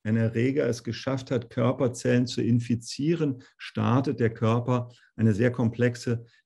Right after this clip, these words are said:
Immunreaktion. Und dann greift er, äh, auf Mikronährstoffe zurück. Und das heißt, die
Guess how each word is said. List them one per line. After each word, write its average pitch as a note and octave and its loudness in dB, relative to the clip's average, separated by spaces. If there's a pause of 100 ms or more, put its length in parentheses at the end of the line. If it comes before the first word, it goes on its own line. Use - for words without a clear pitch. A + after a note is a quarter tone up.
Immunreaktion. A2+ 4
Und G2 -2
dann C#3 0 (120)
greift B2 -2
er, A#2+ 2 (480)
äh, A#2 2
auf A2+ 0
Mikronährstoffe C3 -2
zurück. B2+ 0
Und G#2+ 0 (400)
das - -12
heißt, A#2 0 (300)
die G#2 -2